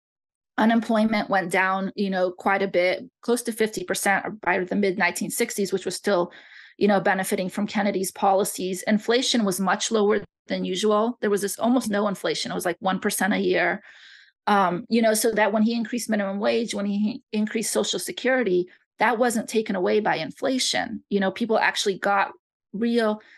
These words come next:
there was actually a real benefit in people's lives, you know, a real benefit in their wages wasn't just the nominal wages that went up, it was the real wages and their purchasing power that went up under Kennedy. Um,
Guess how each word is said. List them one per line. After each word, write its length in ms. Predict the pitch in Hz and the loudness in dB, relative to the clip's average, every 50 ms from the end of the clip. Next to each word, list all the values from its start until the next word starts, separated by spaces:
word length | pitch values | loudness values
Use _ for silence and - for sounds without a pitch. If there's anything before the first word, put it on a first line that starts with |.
| _ _ | _ _
there 80 | - | 2
was 120 | 233 285 - | 2 4 4
actually 320 | 254 254 - - 254 226 | 2 0 0 0 2 4
a 60 | 208 | 4
real 320 | 190 180 220 240 240 214 202 | 4 2 2 2 0 0 0
benefit 560 | 175 190 185 190 196 202 - - 175 - - | 0 -2 -2 -2 -4 -6 -6 -6 -6 -4 -4
in 120 | - 175 | -6 -8
people's 440 | - - - 190 - 180 180 190 - | -8 -6 -8 -6 -2 0 0 0 0
lives, 540 | 202 185 185 180 180 165 - - 180 - - | 0 0 2 2 2 0 -2 -4 -6 -6 -6
you 80 | - 202 | -4 -2
know, 120 | 190 185 | 0 0
a 80 | 180 180 | 0 2
real 260 | 175 190 208 220 208 190 | 2 2 2 2 2 2
benefit 520 | 175 190 180 196 190 - - 190 180 - | 0 0 -2 -2 -4 -6 -4 -4 -4 -2
in 100 | - 175 | -4 -4
their 160 | 175 170 170 | -4 -4 -2
wages 560 | 170 190 190 185 185 185 180 165 165 - - - _ _ _ _ _ _ _ _ _ _ 277 | -2 0 0 0 0 0 -2 -4 -4 -4 -8 -12 _ _ _ _ _ _ _ _ _ _ 2
wasn't 260 | 262 233 262 254 233 | 2 4 2 2 2
just 160 | 247 202 - | 0 -2 0
the 80 | 202 196 | -2 0
nominal 520 | 202 208 233 240 247 247 220 202 190 180 | 2 2 4 4 4 4 4 2 2 2
wages 320 | 175 185 185 180 196 175 | 2 0 0 -2 -4 -2
that 160 | - 190 - 185 | 0 0 0 0
went 140 | 180 165 | -2 -2
up, 140 | 170 170 175 - | -2 -4 -2 -2
it 40 | |
was 140 | 175 170 - | -4 -4 -2
the 100 | 180 190 | -4 -4
real 320 | - 190 202 214 220 185 160 | -2 0 2 4 4 4 2
wages 420 | 170 147 131 - - 185 170 - | 0 0 -2 -4 -4 -8 -6 -6
and 80 | 180 160 | -4 -6
their 100 | 156 160 | -6 -6
purchasing 580 | - - 226 220 220 208 185 - - 175 156 | -2 -4 -2 -2 -2 -4 -4 -4 -6 -6 -8
power 500 | - - - 175 175 185 190 185 170 - - - - - - - _ _ _ | -6 -4 -2 -2 0 0 0 0 -2 -2 -8 -16 -20 -20 -20 -20 _ _ _
that 200 | - 208 190 - | 0 0 2 2
went 180 | 196 196 185 190 | 2 0 2 2
up 200 | 190 180 180 - | 0 0 -2 -2
under 220 | 170 175 - - | -6 -4 -6 -8
Kennedy. 600 | - - - 233 226 220 175 - - - - 214 - _ - - - - - - _ _ _ _ _ | -8 -4 -2 0 0 0 0 -2 -4 -6 -8 -10 -12 _ -20 -20 -20 -20 -20 -20 _ _ _ _ _
Um, 540 | - 214 208 196 190 175 170 175 185 208 214 | 2 2 4 4 2 2 0 -2 -4 -6 -8